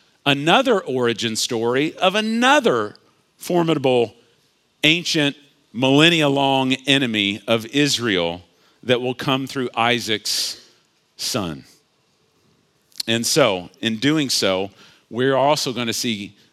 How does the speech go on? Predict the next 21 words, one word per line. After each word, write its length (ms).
God's 320
sovereign 540
purposes 1000
of 80
his 160
electing 640
grace 1000
that 100
reaches 460
all 380
the 80
way 180
down 400
through 220
history, 440
even 400
to 180
us 260
in 240
this 240
room, 400